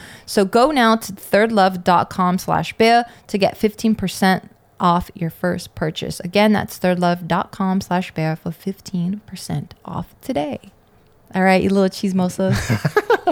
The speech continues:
Speaker 1: You guys ready to hear this? I think I already know this story.
Speaker 2: Do you?
Speaker 1: Yeah.
Speaker 2: You tell it then. I'll correct you.
Speaker 1: No, it's okay.
Speaker 2: <laughs> Okay.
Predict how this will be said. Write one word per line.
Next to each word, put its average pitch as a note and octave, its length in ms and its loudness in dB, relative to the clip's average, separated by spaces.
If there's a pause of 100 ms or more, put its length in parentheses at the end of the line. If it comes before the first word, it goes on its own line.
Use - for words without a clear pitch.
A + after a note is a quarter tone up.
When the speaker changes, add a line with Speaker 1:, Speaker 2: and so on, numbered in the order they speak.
Speaker 1:
You G3 80 -6
guys G3 160 2
ready F#3+ 200 2
to F#3 100 2
hear F#3+ 200 4
this? F#3 460 -2 (360)
I - 80 2
think E4 160 0
I B4+ 60 6
already A4 200 6
know G#3 200 6
this A#3 180 -4
story. - 540 -8
Speaker 2:
Do C3+ 140 4
you? F3+ 260 6 (200)
Speaker 1:
Yeah. C#4 280 0
Speaker 2:
You B2+ 160 0
tell B2+ 260 4
it G#2+ 60 -2
then. G#2+ 160 0
I'll A#2 100 2
correct C3 320 0
you. F2 220 -6 (180)
Speaker 1:
No, B3 140 2
it's C#4 100 -4
okay. F3 200 -8 (200)
Speaker 2:
<laughs> - 540 -2
Okay. - 260 0